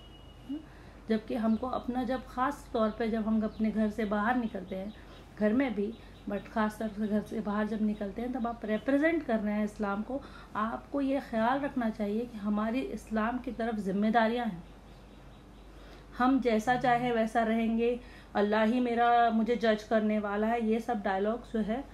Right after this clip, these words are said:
वो, वो कुछ भी काम नहीं आने वाले, क्योंकि ये सारी चीज़ें आपको आखिरत में आ-, इसकी पकड़ है। आप जब कोई गलत काम कर रहे हैं, आप अल्लाह की नाफरमानी कर रहे हैं और दूसरों के सामने कर रहे हैं, तो आप गुनाहे जारियाँ आप ले लिए,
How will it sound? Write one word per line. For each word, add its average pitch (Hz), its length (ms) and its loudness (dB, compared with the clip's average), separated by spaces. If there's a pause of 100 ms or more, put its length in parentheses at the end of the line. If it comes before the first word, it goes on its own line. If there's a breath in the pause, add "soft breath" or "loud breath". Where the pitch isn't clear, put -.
(420 loud breath)
वो, 233 400 2
वो 233 140 0
कुछ 233 200 0
भी 233 140 0
काम 233 240 2
नहीं 240 140 0
आने 214 200 4
वाले, 233 180 0
क्योंकि 247 240 -6
ये 233 180 2
सारी 254 340 0
चीज़ें 240 240 -2
आपको 226 240 -4
आखिरत 233 420 0
में 247 100 0
आ-, 220 180 -2
इसकी 220 240 -6
पकड़ 220 360 0
है। 175 180 -4 (500 loud breath)
आप 202 140 -2
जब 233 280 -4
कोई 226 180 -2
गलत 214 320 0
काम 220 220 0
कर 214 200 0
रहे 247 140 -2
हैं, 269 220 -2
आप 202 240 -6
अल्लाह 214 200 2
की 226 140 -4
नाफरमानी 233 600 -2
कर 233 180 -6
रहे 247 120 -4
हैं 262 80 -4
और 220 240 -2
दूसरों 226 560 -2
के 330 140 0
सामने 226 360 2
कर 202 200 -2
रहे 196 140 -4
हैं, 220 140 -8 (520 loud breath)
तो 240 80 2
आप 202 460 -2
गुनाहे 214 500 0
जारियाँ 196 520 -2
आप 226 200 -4
ले 214 140 2
लिए, 233 340 -2